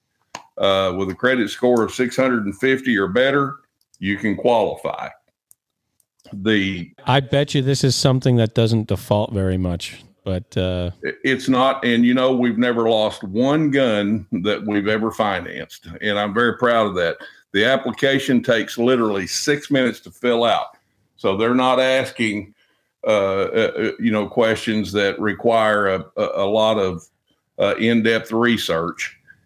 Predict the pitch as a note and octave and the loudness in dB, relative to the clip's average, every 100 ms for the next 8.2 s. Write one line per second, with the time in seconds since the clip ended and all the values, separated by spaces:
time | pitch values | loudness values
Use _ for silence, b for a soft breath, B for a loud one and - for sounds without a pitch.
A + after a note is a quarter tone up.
0 | - G#2 - F#2+ - C#3 C#3 C3+ B2+ B2 | -6 -6 -4 -6 -2 -2 0 0 2 2
1 | B2+ B2 G#2+ B2+ B2+ B2 B2+ B2+ A#2 A#2 | 2 0 -2 2 2 0 -2 -2 -4 -10
2 | _ G#2 F2+ F2+ E2+ B2 C3+ B2 B2+ A#2+ | _ -6 -4 -4 -4 -2 0 2 0 0
3 | G#2+ B2 C3 A#2 G#2+ C3 B2+ B2 - B2 | -2 0 0 0 -2 0 2 0 0 0
4 | B2 A#2+ - b b b b b - G#2+ | 0 -2 -10 b b b b b -6 -2
5 | G#2 G2+ G2 G2+ A2 G#2+ A#2 C3+ C#3 D3 | 0 0 -4 -6 -4 -2 0 0 0 0
6 | D3 D3 C3+ - C3+ - C3 B2+ A#2 A#2 | 0 -2 -2 -4 -8 -2 -2 -2 -2 -4
7 | G#2 G#2 - B2 A#2+ B2 - C#3 - A#2+ | -4 -4 0 2 2 2 2 0 0 -4
8 | F#2 F2 | -4 -8